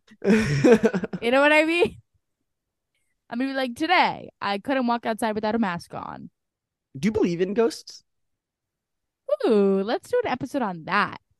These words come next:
Speaker 1: Okay, yeah, we can,
Speaker 2: Um,
Speaker 1: we can
Speaker 2: I think I
Speaker 1: bookmark it.
Speaker 2: believe, I believe in spirits, like souls. I don't know if I believe, well, my house is, like, haunted and everyone in my family has seen the ghost. So does
Speaker 1: Have
Speaker 2: that
Speaker 1: you?
Speaker 2: answer your question?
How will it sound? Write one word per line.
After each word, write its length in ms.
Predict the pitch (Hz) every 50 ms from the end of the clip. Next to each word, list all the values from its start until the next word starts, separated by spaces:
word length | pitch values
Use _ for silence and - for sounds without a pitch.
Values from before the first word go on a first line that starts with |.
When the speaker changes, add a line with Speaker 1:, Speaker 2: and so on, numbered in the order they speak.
| _ _ _
Speaker 1:
Okay, 240 | - 156 165 165 123
yeah, 80 | 120 120
we 40 | 294
can, 120 | 320 330 330
Speaker 2:
Um, 220 | 330 - 330 - - _ _ -
Speaker 1:
we 100 | 135 147
can 120 | - -
Speaker 2:
I 60 | 254 277
think 180 | 233 480 480
I 60 | 508 466
Speaker 1:
bookmark 0 |
it. 80 | - 311
Speaker 2:
believe, 140 | 311 262 - - -
I 80 | 233
believe 220 | 233 269 294 349 403
in 120 | 427 285
spirits, 960 | 220 - - - - - 254 240 214 180 110 - 196 - - - - - - _ _ _
like 180 | - 185 175 -
souls. 840 | - - - - 196 170 151 160 170 175 196 185 - - - - _ _ _ _ _ _ _ _ _ _ _ _ _ _ _
I 100 | - 220
don't 100 | 247 311
know 100 | 359 359
if 100 | 349 -
I 80 | 330 294
believe, 320 | 247 247 233 226 226 226 208 202 196
well, 300 | 240 254 254 254 254 226
my 160 | 233 233 240
house 260 | 247 254 285 294 -
is, 80 | 302 277
like, 120 | 277 233
haunted 580 | - - 202 190 185 180 - 170 151 - - - -
and 140 | 196 196
everyone 280 | 190 190 196 202 202 202
in 60 | 196
my 120 | 196 185 185
family 280 | - 185 180 170 170
has 120 | 170 165 -
seen 220 | - 175 170 165
the 60 | 160
ghost. 560 | 147 - - - - - - - - - - _ _ _ _ _ _ _ _ _ _ _ _ _ _ _ _ _ _ _ _ _ -
So 140 | - 226
does 140 | 226 226 226
Speaker 1:
Have 140 | 214 233 226
Speaker 2:
that 40 | 233
Speaker 1:
you? 80 | 254
Speaker 2:
answer 120 | 262 269 240
your 160 | 233 226 226
question? 560 | 220 254 233 226 233 - - 240 240 254 254